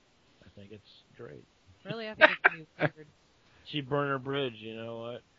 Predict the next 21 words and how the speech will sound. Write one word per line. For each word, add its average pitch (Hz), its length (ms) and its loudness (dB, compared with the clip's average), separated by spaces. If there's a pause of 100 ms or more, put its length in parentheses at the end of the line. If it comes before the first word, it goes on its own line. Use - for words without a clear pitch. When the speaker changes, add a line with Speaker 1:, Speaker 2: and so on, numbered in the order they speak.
(280)
Speaker 1:
You 170 260 -2
know, 151 520 0 (160)
<clears throat> 165 360 -8
'cause 139 160 -2
if 131 120 -8
they 143 140 -2
have 139 180 -2
a 127 120 -6
Transformers 135 600 -8 (180)
four, 127 460 -4 (440)
she 135 180 -8
might 135 260 -6
be 135 140 -6
a 127 60 -8
back 123 340 -6
in 156 160 -6
if 120 80 -10 (120)
she 117 160 -12
makes 120 320 -10
amend 127 540 -8
with, 110 180 -10